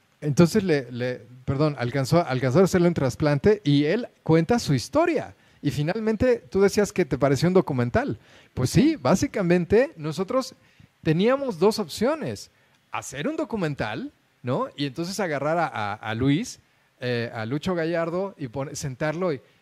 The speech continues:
"Cuéntanos tu historia, Luis. ¿Cómo te sientes?". O hacer esto, ¿no? Vamos a ficcionarlo. Él contó lo que quiso. Yo trabajé con los actores y les dije,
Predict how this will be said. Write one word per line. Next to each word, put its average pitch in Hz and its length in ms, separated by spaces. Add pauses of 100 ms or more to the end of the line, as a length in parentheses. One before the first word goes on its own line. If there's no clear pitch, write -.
(120)
"Cuéntanos 202 640
tu - 100
historia, 165 560
Luis. 107 600 (180)
¿Cómo 240 280
te 208 200
sientes?". 175 760 (400)
O 190 100
hacer 277 240
esto, 139 440 (160)
¿no? 208 220
Vamos 233 220
a 226 80
ficcionarlo. 190 600 (500)
Él 180 140
contó 214 320
lo 214 120
que 135 120
quiso. 139 400 (480)
Yo 170 140
trabajé 208 380
con 208 160
los 165 160
actores 170 420
y 180 40
les 127 160
dije, 160 240